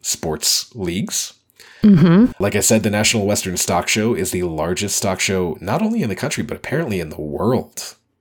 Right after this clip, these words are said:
Speaker 2: Hmm.
Speaker 1: It's pretty cool. Denver was rated by Purina as the healthiest city in the country for pets.
Speaker 2: Hmm.
Speaker 1: Apparently looking at categories like veterinarian to pet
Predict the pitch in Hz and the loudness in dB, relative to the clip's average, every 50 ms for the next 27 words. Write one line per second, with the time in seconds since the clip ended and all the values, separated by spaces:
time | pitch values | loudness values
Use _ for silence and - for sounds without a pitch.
0 | - - 349 359 240 151 - - _ - - - - - 107 82 78 - - 78 | 4 6 8 8 8 8 6 2 _ -14 -14 -10 -6 -6 -6 -6 -8 -8 -8 -6
1 | 78 82 90 - _ - - - - - - - - - - - - _ _ _ | -6 -6 -6 -8 _ -20 -20 -20 -20 -20 -20 -20 -20 -20 -20 -20 -20 _ _ _
2 | _ _ _ _ _ _ - - _ _ 95 90 113 113 113 117 135 139 127 117 | _ _ _ _ _ _ -20 -20 _ _ -6 -4 -2 0 0 2 2 4 4 4
3 | 110 107 104 110 110 110 113 107 87 78 101 98 95 90 - - - 98 90 85 | 2 2 2 2 4 4 4 2 0 0 0 0 0 0 -2 -4 -4 -2 -2 0
4 | 92 120 143 120 92 87 85 - - 92 90 - - 87 80 - - 87 95 - | -2 -2 -2 -2 -4 -4 -6 -6 -4 -4 -4 -4 -4 -6 -4 -4 -4 -4 -4 -2
5 | 127 139 180 - - - 95 80 87 95 101 120 120 - - 78 - - - 87 | -2 -2 -2 0 -2 -2 -2 -2 -4 -4 -4 -6 -6 -6 -8 -10 -8 -6 -6 -6
6 | 90 - 117 117 113 - - - 165 165 - - - - - - - - - - | -4 -2 -4 -4 -4 -4 -6 -4 -4 -6 -6 -4 -2 -2 0 0 -2 -4 -8 -14
7 | _ _ _ _ _ _ _ _ _ _ _ _ _ _ _ - 427 466 392 226 | _ _ _ _ _ _ _ _ _ _ _ _ _ _ _ 6 8 8 8 8
8 | 139 131 147 143 - - - - - - - - - 107 110 107 95 85 78 87 | 8 4 2 0 -4 -8 -20 -20 -20 -20 -14 -10 -6 -4 -2 -2 -2 -2 -2 -2
9 | 87 85 85 - 95 90 80 - 90 87 90 85 90 85 87 - 92 92 85 - | -2 -2 -2 -2 -2 -4 -2 -2 -2 -2 0 0 -2 -2 -2 -2 -2 -2 -4 -4
10 | - 87 95 95 - - 92 95 95 90 80 80 78 - - - - 98 - - | -4 -4 -2 -2 -2 -2 -2 0 0 0 -2 -4 -6 -8 -6 -4 -4 -4 -4 -6
11 | _ | _